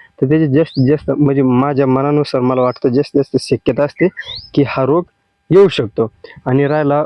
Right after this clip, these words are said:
विषय पांढऱ्या माशीचा आणि रस शोषण करणाऱ्या किडींचा, तर त्या किडीमार्फत म्हणजे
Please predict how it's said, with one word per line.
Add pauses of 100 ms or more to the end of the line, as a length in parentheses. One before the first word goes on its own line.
विषय (120)
पांढऱ्या
माशीचा
आणि
रस
शोषण
करणाऱ्या (280)
किडींचा, (460)
तर (340)
त्या (100)
किडीमार्फत
म्हणजे